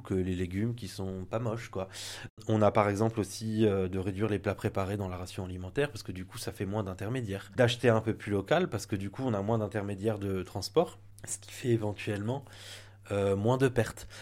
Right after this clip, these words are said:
D'apprendre à cuisiner aussi, par exemple, euh, le verre de poireau, ou alors les abats aussi, parce qu'on mange, euh, vraiment le luxe, hein, c'est le muscle. En réalité, alors je vous dis pas manger cru comme des hommes préhistoriques, parce que c'est,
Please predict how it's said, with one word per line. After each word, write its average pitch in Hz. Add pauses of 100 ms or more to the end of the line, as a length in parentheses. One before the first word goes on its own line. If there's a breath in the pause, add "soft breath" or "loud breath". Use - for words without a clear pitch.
(160 loud breath)
D'apprendre 120
à 110
cuisiner 110
aussi, 123
par 101
exemple, 101
euh, 95
le 98
verre 95
de 95
poireau, 117 (260 soft breath)
ou 98
alors 98
les 95
abats 143
aussi, 107
parce -
qu'on 87
mange, 90
euh, 85
vraiment 92
le 95
luxe, 120
hein, 92
c'est -
le 90
muscle. 113 (420 soft breath)
En 101
réalité, 95
alors 104
je 90
vous 95
dis 92
pas 107
manger 92
cru 90
comme 98
des 92
hommes 92
préhistoriques, 120
parce -
que -
c'est, 87